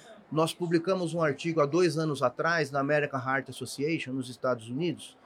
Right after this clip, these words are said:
é, é, global, na verdade, uma pesquisa feita na, na época ainda com animais, que identificaram uma correlação entre a pressão intracraniana e a pressão arterial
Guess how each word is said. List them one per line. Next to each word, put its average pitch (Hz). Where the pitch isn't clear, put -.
é, 120
é, 113
global, 120
na 131
verdade, 131
uma 147
pesquisa 151
feita 214
na, 156
na 151
época 156
ainda 151
com 147
animais, 147
que 180
identificaram 180
uma 175
correlação 196
entre 156
a 139
pressão 202
intracraniana 170
e 165
a 160
pressão 156
arterial 160